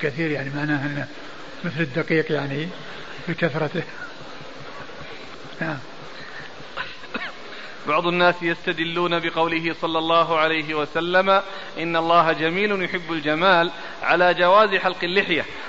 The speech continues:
Speaker 2: ويقولون إن حالق اللحية أجمل من الذي يعفيها.
Speaker 1: نعم، جمال النساء، أقول جمال النساء، نعم، يكون بهذا. والرسول صلى الله عليه وسلم قال: "لعن الله المتشبهين من، من الرجال بالنساء"، والمتشبهات من النساء في الرجال.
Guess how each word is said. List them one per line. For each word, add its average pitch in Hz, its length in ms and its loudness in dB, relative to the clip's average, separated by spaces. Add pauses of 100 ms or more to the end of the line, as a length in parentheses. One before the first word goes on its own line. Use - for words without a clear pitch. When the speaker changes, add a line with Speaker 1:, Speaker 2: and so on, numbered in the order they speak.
(100)
Speaker 2:
ويقولون 170 560 2
إن 165 320 2
حالق 190 360 4
اللحية 170 600 2
أجمل 185 520 2
من 165 160 -2
الذي 185 280 0
يعفيها. 185 560 -2 (840)
Speaker 1:
نعم، 175 220 -2 (180)
جمال 170 280 2
النساء، 170 460 0 (1400)
أقول 151 220 -4
جمال 160 300 2
النساء، 190 340 2
نعم، 165 240 2
يكون 196 240 2
بهذا. 165 480 2 (380)
والرسول 160 300 0
صلى 165 80 0
الله - 0 -
عليه 175 60 0
وسلم - 40 0
قال: 180 100 4
"لعن 170 220 4
الله 185 180 4
المتشبهين 180 580 0
من، 185 160 0 (160)
من 185 100 0
الرجال 180 340 4
بالنساء"، 185 440 -2 (920)
والمتشبهات 170 640 0
من 180 140 2
النساء 175 280 2
في 160 100 0
الرجال. 180 420 6